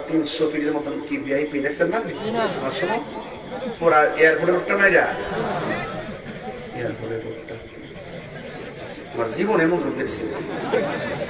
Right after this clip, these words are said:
চারি পাঁচবার পড়তাম বলেছি, মেট্রোকে ঠেয়া দেয়, ধরা মারে, মাথাটা ঘুরাইতেছে, অন্য মাথা ঠিক হয়েছে না। তিন, তিন ইউনিয়নের ফেসে মনে পড়ছে। না ও, তিন মোটা ফেসে পড়ছে। ফেসটা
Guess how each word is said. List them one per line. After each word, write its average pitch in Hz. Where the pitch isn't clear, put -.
চারি 220
পাঁচবার 135
পড়তাম 147
বলেছি, 131
মেট্রোকে 147
ঠেয়া 160
দেয়, 135
ধরা 131
মারে, -
মাথাটা 135
ঘুরাইতেছে, 147
অন্য 175
মাথা 165
ঠিক 147
হয়েছে 127
না। -
তিন, 180
তিন 202
ইউনিয়নের 202
ফেসে 185
মনে 185
পড়ছে। -
না 147
ও, -
তিন 190
মোটা -
ফেসে -
পড়ছে। 208
ফেসটা 143